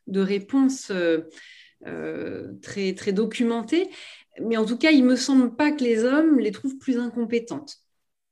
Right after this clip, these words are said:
Donc, euh, c'est peut-être leur vision d'elles-mêmes qu'elles doivent changer. Et vraiment, je les invite à oser et à ne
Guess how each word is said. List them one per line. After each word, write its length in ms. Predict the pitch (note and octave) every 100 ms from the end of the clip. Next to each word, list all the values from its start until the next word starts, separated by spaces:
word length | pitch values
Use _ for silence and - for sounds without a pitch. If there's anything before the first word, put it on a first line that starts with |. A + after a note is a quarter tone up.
| _ _ -
Donc, 400 | G#3+ G#3 A#3 -
euh, 240 | A3+ G3+ F#3+ - - - -
c'est 180 | - G#3
peut-être 260 | A#3+ -
leur 180 | G#3 G3
vision 420 | G3 A3+ G#3+ B3
d'elles-mêmes 400 | A#3+ A#3 A#3 B3+
qu'elles 200 | B3+ G#3+
doivent 200 | G3 G3+
changer. 460 | - A#3 C4 F#4 D4 - - -
Et 120 | G#3
vraiment, 380 | G3 A3 C4 E4
je 60 | A#3+
les 180 | G#3+
invite 260 | A3 B3 C4
à 160 | G3 G#3+
oser 580 | A#3+ A3+ C#4+ F#4 C#4+
et 60 | G#3
à 60 |
ne 120 | G3